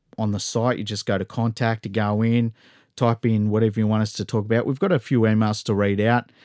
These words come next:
when we, uh, do a proper episode, uh, this week. So we'll do that. Gonna try and get a couple of guests on this week if we can as well. Um,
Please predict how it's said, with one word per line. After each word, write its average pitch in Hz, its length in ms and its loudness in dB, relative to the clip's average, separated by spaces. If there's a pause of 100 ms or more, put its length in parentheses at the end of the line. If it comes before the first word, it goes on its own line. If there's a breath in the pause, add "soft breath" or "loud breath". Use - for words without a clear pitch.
(260 loud breath)
when 110 220 2
we, 104 200 2
uh, 98 320 0
do 110 160 0
a 98 60 0
proper 110 300 -4
episode, 113 640 0 (240)
uh, 101 360 0
this - 240 -8
week. 117 280 0
So 107 360 0
we'll 110 180 -2
do 110 260 0
that. 110 280 -2 (360 loud breath)
Gonna 165 160 -4
try 131 200 0
and 113 80 2
get 107 120 0
a 104 40 -2
couple 110 280 -6
of 90 60 -8
guests 98 300 0
on 101 140 0
this 98 180 -2
week 101 280 -2
if - 160 -4
we 95 80 -4
can 104 420 -2
as 95 160 -6
well. 113 300 -2 (800 loud breath)
Um, 135 500 2